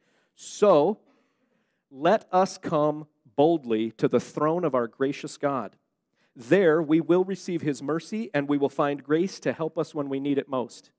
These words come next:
Before Jesus' death on the cross, no one went boldly to the throne of God. <laughs> No one went boldly into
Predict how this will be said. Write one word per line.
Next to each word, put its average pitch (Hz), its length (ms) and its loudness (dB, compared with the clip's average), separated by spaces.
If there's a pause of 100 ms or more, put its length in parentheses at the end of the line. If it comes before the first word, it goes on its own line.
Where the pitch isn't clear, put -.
(1200)
Before 226 640 -4
Jesus' 196 540 -8
death 170 240 0
on 147 140 -4
the 135 60 -4
cross, 139 600 -4 (320)
no 127 300 0
one 226 340 -2
went 196 340 -4
boldly 131 640 0 (1200)
to 139 420 2 (300)
the 131 100 6
throne 151 560 -2
of 131 140 0
God. 117 380 2 (320)
<laughs> - 80 -4 (260)
No 156 180 2
one 226 340 4
went 180 320 0
boldly 131 580 -4 (320)
into 151 640 0